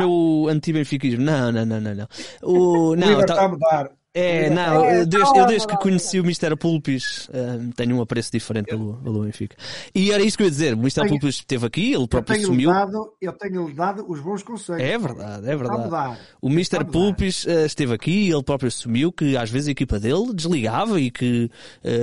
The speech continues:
Speaker 1: hum, de-, o trabalho emocional com os jogadores para evitar isso estava a ser feito.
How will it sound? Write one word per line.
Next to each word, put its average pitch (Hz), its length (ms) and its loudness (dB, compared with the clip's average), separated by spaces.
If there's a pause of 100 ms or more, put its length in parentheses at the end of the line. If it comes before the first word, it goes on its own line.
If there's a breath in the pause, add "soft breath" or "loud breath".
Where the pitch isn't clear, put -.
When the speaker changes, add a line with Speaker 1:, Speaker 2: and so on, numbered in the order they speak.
(100)
Speaker 1:
hum, 117 360 0
de-, 131 400 -2
o 160 100 0
trabalho 156 460 0
emocional 151 720 0
com 139 180 0
os 131 80 0
jogadores 135 640 0 (100)
para 151 200 0
evitar 131 420 0
isso 175 160 -2
estava 190 240 -2
a 180 60 -2
ser 156 140 -4
feito. 110 360 -6